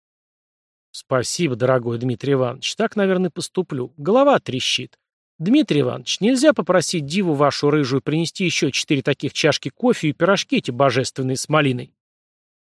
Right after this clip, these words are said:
С удовольствием. Так, может, вам в столовую подать, и жена моя, Аграфена Ивановна, скоро завтракать будет? Нет, спасибо, Дмитрий Иванович.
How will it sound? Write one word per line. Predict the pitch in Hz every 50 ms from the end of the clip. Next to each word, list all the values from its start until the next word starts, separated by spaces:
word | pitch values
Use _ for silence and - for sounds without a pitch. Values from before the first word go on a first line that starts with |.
| _ _ _ _ _ _ _ _ _ _ _ _ _ _
С | - -
удовольствием. | 135 135 127 120 139 185 233 214 - - - 185 185 180 _ _ _ _ _ _ _ -
Так, | 156 170 -
может, | 180 185 160 - 165
вам | 170 165 156
в | -
столовую | - - 156 156 156 202 269 277 277 -
подать, | - 233 220 196 208 170 - -
и | 143
жена | 107 127 131 147 185 226
моя, | 240 240 233 226 214
Аграфена | 196 175 190 190 175 - 208 196 185 180
Ивановна, | 175 185 185 180 180 170
скоро | - - - 160 160
завтракать | 143 139 170 156 - - 139 139 135
будет? | 131 135 147 147 135 139 - _ _ _ _ _ _ _ _ _ _ _ _ _ _ _ _ _ _ _ _ _ _
Нет, | 165 185 190 131 -
спасибо, | - - - 160 151 - - 147 120
Дмитрий | - 113 123 - - 131 135
Иванович. | 127 120 120 - - - -